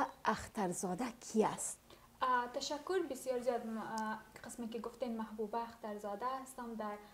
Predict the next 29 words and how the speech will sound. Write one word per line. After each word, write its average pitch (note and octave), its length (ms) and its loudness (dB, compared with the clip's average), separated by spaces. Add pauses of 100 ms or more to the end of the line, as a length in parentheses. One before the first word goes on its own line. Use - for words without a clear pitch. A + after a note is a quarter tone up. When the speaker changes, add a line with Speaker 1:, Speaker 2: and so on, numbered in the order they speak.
(160)
Speaker 2:
افغانستان G#3 680 -4
به G3+ 140 -2
دنیا G#3 320 -4
آمدیم A#3 540 -2
و، G#3+ 40 0
اه، G#3 840 -2
در - 60 -2
همونجا، A3 500 0
اه، G#3+ 160 0 (300)
کلان G3+ 240 -4
شدیم. G3+ 320 -8
بعد G#3 200 -2
از G#3+ 160 -8
تحصیلات G#3 440 -8 (160)
ابتدایی G#3 540 -8
خود A#3+ 320 -6
به، G#3+ 80 2
اه، G#3 500 -6
ایالات G#3+ 420 0
متحده G#3+ 600 -6
آمریکا G#3 360 -4
آمدم، A3+ 460 -4
در G#3 140 -4
یکی G#3+ 240 -6
از - 140 -14
پانتون‌ها G#3 540 -6
درس‌های G3+ 400 -10
خود G#3 220 -10
را G#3 120 -2